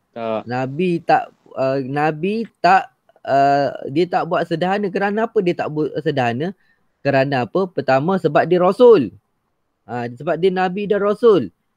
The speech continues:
Speaker 2: Dia tu taraf apa? Taraf dia ialah al-muqarrabin, golongan-golongan yang dekat dengan Allah Ta'ala. Dia takkan buat sama macam kita. Kalau kita sama macam dia, kalau, eh, cerita, eh, kalau.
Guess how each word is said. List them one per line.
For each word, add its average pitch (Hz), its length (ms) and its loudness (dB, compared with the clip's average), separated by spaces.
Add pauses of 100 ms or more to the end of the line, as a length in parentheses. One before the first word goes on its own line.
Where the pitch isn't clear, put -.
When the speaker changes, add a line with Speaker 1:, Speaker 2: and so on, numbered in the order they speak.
(160)
Speaker 2:
Dia 180 400 6
tu 220 320 0 (240)
taraf 175 320 -4
apa? 190 320 -6
Taraf 165 320 -2
dia 220 240 2
ialah 165 400 -2 (160)
al-muqarrabin, 151 1500 0 (160)
golongan-golongan 135 1200 -4
yang 147 240 -4
dekat 131 400 -4
dengan 139 240 -2
Allah 135 240 0
Ta'ala. 113 400 -6
Dia 143 160 -4
takkan 160 320 -2
buat 165 160 0
sama 165 240 -4
macam 165 240 -2
kita. 170 400 -8 (480)
Kalau 185 320 6
kita 202 320 2
sama 170 320 4
macam 139 320 2
dia, 110 240 0
kalau, 131 400 4
eh, 147 80 0
cerita, 135 400 -2
eh, 156 40 -10 (440)
kalau. 110 400 0